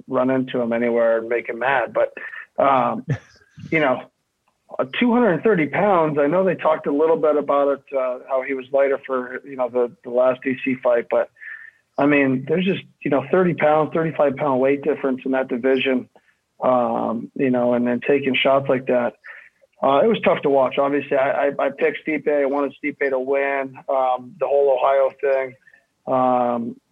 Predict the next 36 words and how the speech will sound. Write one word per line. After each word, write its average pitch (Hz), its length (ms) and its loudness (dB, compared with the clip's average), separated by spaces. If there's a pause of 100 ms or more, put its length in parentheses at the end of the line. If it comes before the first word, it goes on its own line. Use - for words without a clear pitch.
(140)
you 139 120 0
know, 127 160 2
wanted 135 400 2
him 135 140 0
to 131 80 0
continue 135 500 -2
his 131 200 -2
reign. 135 400 2
And, - 800 -8
um, 117 640 0 (560)
but, 135 420 0 (880)
you 160 60 0
know, 160 100 4
we'll 214 180 4 (120)
see. 143 140 0
I 143 100 2
mean, 175 140 0
I, 190 480 -2
I, 151 140 0
like 160 220 -2
I 139 160 -2
said 143 160 2
as 131 140 -4
well, 135 260 2
I 147 240 0
think 165 200 -2
they 156 100 0
gotta 143 200 2
run 135 160 2
it 123 100 -8
back. 123 320 0
I 135 80 0
mean, 135 380 -4 (140)
you 143 140 0
know, 135 160 2
he, 156 460 -4